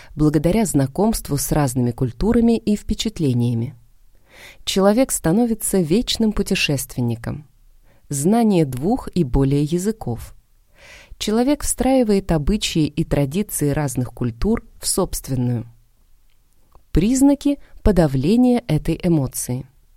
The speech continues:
Просмотр блогов и сайтов о путешествиях. Коллекционирование изображений мест, которые хочется в будущем посетить.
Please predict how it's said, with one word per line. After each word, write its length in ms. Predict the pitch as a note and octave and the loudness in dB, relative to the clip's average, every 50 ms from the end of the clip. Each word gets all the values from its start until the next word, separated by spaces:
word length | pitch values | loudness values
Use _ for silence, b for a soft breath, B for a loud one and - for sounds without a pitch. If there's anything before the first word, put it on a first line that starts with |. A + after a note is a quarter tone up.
| _ _ _ b b b b b b b b b b b b b b | _ _ _ b b b b b b b b b b b b b b
Просмотр 600 | - A3 A3 G#3+ - C#4 C#4+ D#4 D#4 - C4+ A#3+ | 4 6 6 6 4 4 6 6 4 4 2 0
блогов 540 | F#3+ - F#3+ G3+ G3+ G3+ G3 A#3+ A#3 - - | 0 2 4 6 6 6 4 2 0 0 -2
и 40 | E3 | -4
сайтов 520 | - - - E3+ F#3 F#3 - G#3+ - - | -2 -2 -2 -2 -2 -2 -4 -6 -8 -6
о 20 | |
путешествиях. 960 | - - - - - B2+ - - C3+ C3 A#2 - - - E3 E3+ F3 - - - - _ _ _ _ - - - - B B B B B B B | -6 -4 -4 -4 -4 -4 -2 -2 -2 -2 -2 -4 -8 -6 -6 -6 -6 -6 -10 -20 -20 _ _ _ _ -20 -20 -20 -20 B B B B B B B
Коллекционирование 1200 | - G#3 G#3 G#3 - - - - G3+ G3+ G#3 A3 B3 C4 A#3 F3+ D3+ D3 C#3 C#3 C#3 C#3+ C3+ - - | 0 2 2 2 2 0 2 4 4 6 6 6 4 4 4 2 2 2 2 4 2 2 0 0 0
изображений 760 | F#3+ E3+ G3+ F#3 G3 G#3 G#3+ G#3 F#3 F#3 F3 D3+ C3+ B2+ B2 | 0 0 0 2 2 2 2 2 2 2 2 4 4 2 2
мест, 440 | B2 C#3+ G3 B3 B3 - - - - B B B B B | 2 2 2 0 -2 -4 -8 -12 -14 B B B B B
которые 400 | - G#3+ A#3 - D#4 D4+ D4 C4+ | -2 -2 0 2 4 4 4 2
хочется 560 | - - G#3 A#3 - - C4 - - - C4+ | 2 2 0 0 0 0 -4 -2 0 0 0
в 80 | - - | 0 0
будущем 500 | - D3 C#3+ C#3+ E3 E3 - - G3+ G3 | 0 0 0 2 2 0 0 0 0 2
посетить. 720 | - A3+ - - C#3 A#2 - - B2+ A#2 - - - | 2 2 0 0 -2 -4 -4 -4 -6 -6 -6 -10 -16